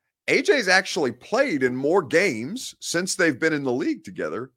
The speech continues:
than Deebo Samuel. How about that? That is, uh, that's a pretty interesting nugget that I did not, I did not know until just now.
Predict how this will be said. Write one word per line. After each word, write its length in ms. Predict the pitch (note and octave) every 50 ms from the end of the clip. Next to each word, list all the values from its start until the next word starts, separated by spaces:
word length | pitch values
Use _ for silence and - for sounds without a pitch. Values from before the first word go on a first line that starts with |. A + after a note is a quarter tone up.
| _ _ _ _ _
than 180 | _ - - C4
Deebo 360 | D4 C4 D4 D#4 - - D4
Samuel. 540 | - - F#4 G4 F#4+ F#4 E4 - - - _ _ _ _ _ _ _ _ _ _ _ _ _ _ _ _
How 60 | -
about 280 | - - C#2+ E2+ - -
that? 300 | - - - - - _ _ _ _ _ _ _ _ _ _ _ _ _ _ _ _ _ _ _ _ _
That 280 | - A#2 D3 G3 A3+ G3+
is, 220 | D3 B2 G#2 A#2+
uh, 300 | A#2+ A2+ G#2+ G2+ F#2+ E2+
that's 240 | F2+ A#2+ C#3 F4 -
a 60 | C#4
pretty 340 | - - - A2+ G2+ F#2+ F#2+
interesting 520 | G2 G2 - A2 G2 - - - G#2 G2 G#2+
nugget 340 | - - - - A#2+ -
that 100 | - -
I 100 | E2+ E2+
did 220 | F2+ F#2+ G#2+ - -
not, 240 | A#2 A2+ A2+ G#2+ -
I 80 | - A2
did 220 | A#2 - - -
not 180 | - - - -
know 180 | - - -
until 240 | G3+ _ - F#2+ C#2
just 300 | - C2+ B1+ - - -
now. 220 | - A#1 G1+ -